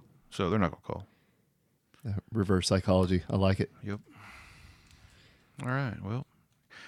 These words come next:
Speaker 1: head over to W K O podcast dot com and, uh, sign up to become a producer. Leave us some money. Help us out.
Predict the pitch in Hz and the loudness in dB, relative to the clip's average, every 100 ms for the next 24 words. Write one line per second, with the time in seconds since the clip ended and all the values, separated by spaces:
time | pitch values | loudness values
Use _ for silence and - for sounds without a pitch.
0 | - - 143 139 123 139 131 139 135 127 | 0 10 12 12 12 10 10 8 8 10
1 | 135 135 - 120 113 127 113 - 127 123 | 10 10 10 8 8 6 6 6 6 6
2 | 101 101 98 98 101 101 98 - 127 127 | 6 4 2 4 4 6 4 4 4 4
3 | - - 131 117 113 131 - 101 113 131 | 0 0 2 4 4 2 2 -4 -6 2
4 | 120 135 - 117 135 117 95 117 120 120 | 6 6 6 6 6 6 4 2 4 6
5 | 120 123 | 8 8